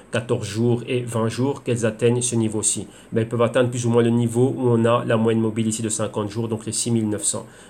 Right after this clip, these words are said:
Donc ici, qu'est-ce qu'on pourrait voir, nous, comme mouvement ? On peut se dire qu'on va avoir comme scénario ceci, une baisse, boum, on arrive ici, on se stabilise. D'ici, on revient, avoir une interaction avec ce niveau-là.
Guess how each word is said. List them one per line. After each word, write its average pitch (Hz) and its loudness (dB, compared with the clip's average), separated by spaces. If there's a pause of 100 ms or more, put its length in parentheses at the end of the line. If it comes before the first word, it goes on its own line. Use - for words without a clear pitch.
Donc 120 0
ici, 147 0
qu'est-ce - -2
qu'on 127 -2
pourrait 123 2
voir, 120 2
nous, 120 2
comme 120 0
mouvement ? 113 2 (880)
On 117 0
peut 127 0
se 120 2
dire 131 0
qu'on 123 0
va 123 4
avoir 120 4
comme 120 0
scénario 117 2
ceci, 127 0
une 123 -2
baisse, 123 4
boum, 117 2
on 123 4
arrive 117 2
ici, 117 -2
on 123 4
se 120 0
stabilise. 117 -2
D'ici, 127 0
on 123 6
revient, 117 4 (360)
avoir 131 4
une 139 4
interaction 127 2
avec 123 0
ce - -4
niveau-là. 127 2